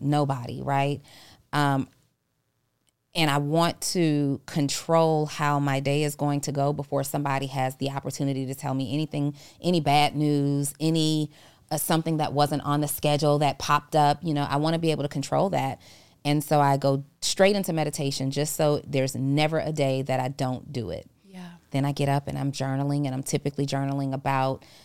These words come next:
Speaker 1: the day before, but mostly I journal about what I desire to manifest in real time, right?
Speaker 2: Mm.
Speaker 1: I don't write out a lot of "this negatively happened." I might write about something if it's weighing on me and how it felt.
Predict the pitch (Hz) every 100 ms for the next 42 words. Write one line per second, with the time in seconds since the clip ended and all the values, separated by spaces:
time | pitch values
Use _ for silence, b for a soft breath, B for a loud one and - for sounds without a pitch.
0 | B - 151 147 143 143 - 208 180 170
1 | 147 131 147 147 165 185 165 156 - 139
2 | 139 139 139 - 143 131 131 - 135 135
3 | 131 131 127 139 135 135 120 - 127 127
4 | 131 135 - 127 135 123 120 113 - -
5 | 98 53 110 139 - - - - 131 131
6 | 135 B B B - 135 135 147 156 -
7 | 135 147 147 135 135 - 135 131 131 131
8 | 127 131 - - 135 151 - 147 143 139
9 | 139 139 139 147 135 139 135 135 135 135
10 | 131 131 135 143 - 135 135 139 135 135
11 | - 135 135 135 131 101 - 135 131 135
12 | 160 170 185 185 156 143 139 127 - 135
13 | 139 180